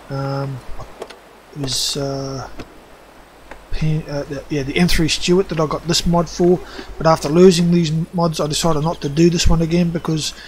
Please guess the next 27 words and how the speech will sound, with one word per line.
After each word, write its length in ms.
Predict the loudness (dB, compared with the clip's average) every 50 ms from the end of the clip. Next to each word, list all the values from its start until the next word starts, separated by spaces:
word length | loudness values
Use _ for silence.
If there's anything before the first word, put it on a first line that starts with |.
| -20 -20 -20 -2 2
basically 380 | 2 4 4 2 0 0 0 0
I 60 | 0
was 180 | 0 -2 -2
l-, 140 | -2 -2 -2 -2 -2
losing 640 | 2 4 6 6 6 4 2 0 0 0 -2 0 0
my, 500 | 0 2 2 4 4 4 2 2 0 -2 -4 -8 -16 -20 -20 -20 -20 -20 -20 -16 -12 -8
uh, 340 | -6 -4 -4 -4 -4 -4 -6 -8 -4 -2
camouflage 500 | -2 0 -2 0 0 2 2 2 2 2
scheme 560 | 0 -2 -2 -2 -2 0 0 0 -2 -2 -4 -6
and 340 | -6 -4 -2 -2 -2 -2 -4 -4 -6 -8 -10 -14 -16 -16 -16 -16 -16 -16 -16 -16 -10 -4
whatever, 340 | -2 0 0 0 0 -2 -4 -4 -6
uh, 140 | -8 -8 -4
emblems 380 | -2 0 0 0 0 -2 -2 -2
I 80 | -2 -2
stuck 340 | -2 -2 -2 -2 -2 -2
on 140 | -2 -2 -2
it, 140 | -2 -4 -6
so 260 | -6 -6 -4 -4 -4
I 40 | -6
decided 340 | -6 -6 -4 -4 -4 -4 -4
not 140 | -6 -8 -10
to 80 | -8 -6
go 180 | -2 -2 -2
with 140 | -2 -2 -2
this 260 | -2 -2 -2 -2 -4
mod 260 | -4 -4 -4 -4 -4 -6 -6
again. 460 | -8 -6 -4 -4 -2 -2 -2 -4